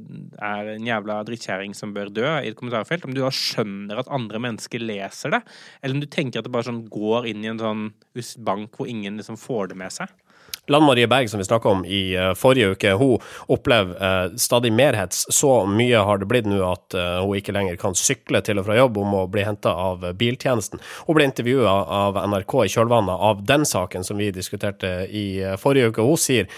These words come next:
Speaker 2: at i et kommentarfelt på V G så hadde noen lagt opp et trinnvis løs, eh, løp der de beskrev hvordan de skulle slå i bakhodet med spade, grave et hull, begrave henne, og så ringe Veidekke sånn at de kunne asfaltere over henne.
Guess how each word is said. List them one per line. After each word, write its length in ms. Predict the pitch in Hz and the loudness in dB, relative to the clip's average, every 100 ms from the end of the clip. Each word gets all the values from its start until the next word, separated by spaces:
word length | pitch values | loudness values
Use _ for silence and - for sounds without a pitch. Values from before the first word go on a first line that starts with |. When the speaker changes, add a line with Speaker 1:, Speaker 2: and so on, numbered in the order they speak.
| - - - | -18 -12 0
Speaker 2:
at 260 | 117 110 123 | 0 0 -2
i 220 | 110 131 | 2 2
et 80 | 120 | 2
kommentarfelt 640 | 131 117 143 - 151 123 - | 0 2 2 4 2 2 0
på 380 | 120 113 107 | 4 6 4
V 200 | 113 139 | 4 4
G 80 | 160 | 4
så 160 | 123 123 | 4 4
hadde 100 | 123 | 4
noen 200 | 131 120 | 6 6
lagt 200 | 120 - | 2 0
opp 100 | 104 | -4
et 100 | - | -4
trinnvis 560 | - 139 156 131 - 120 | -2 2 2 2 0 2
løs, 400 | 135 104 - 127 | 4 4 0 -6
eh, 260 | 110 123 | -6 -6
løp 480 | 123 123 156 120 - | -4 2 4 4 2
der 140 | 113 | 0
de 80 | 110 | 0
beskrev 420 | 107 - 127 113 92 | 0 0 2 0 0
hvordan 320 | 110 120 104 | -2 0 0
de 80 | 98 | 0
skulle 240 | - 120 - | -4 -4 0
slå 320 | 151 170 101 | 4 6 6
i 80 | 98 | 4
bakhodet 480 | 117 123 - 120 | 2 2 0 0
med 120 | 92 95 | -2 -2
spade, 520 | - 117 127 147 143 - - - | 2 4 4 4 2 -6 -10 2
grave 260 | 139 175 117 | 6 6 4
et 120 | - - | 0 2
hull, 240 | 156 165 - _ _ | 4 2 -4 _ _
begrave 640 | 135 127 127 131 170 190 110 | 0 2 4 6 6 6 2
henne, 240 | 101 101 | 0 0
og 120 | 127 120 | 0 2
så 240 | 160 147 | 4 4
ringe 260 | 143 156 107 | 4 2 0
Veidekke 720 | 117 139 175 196 - - 90 | 2 2 2 0 -2 -2 -2
sånn 240 | 90 127 | 2 2
at 80 | 107 | 2
de 140 | 139 | 0
kunne 200 | - 117 107 | -2 -2 0
asfaltere 960 | - - 113 - - 160 160 95 90 - | -2 2 0 0 -4 2 4 2 -4 0
over 220 | 113 95 | 2 2
henne. 100 | - | -2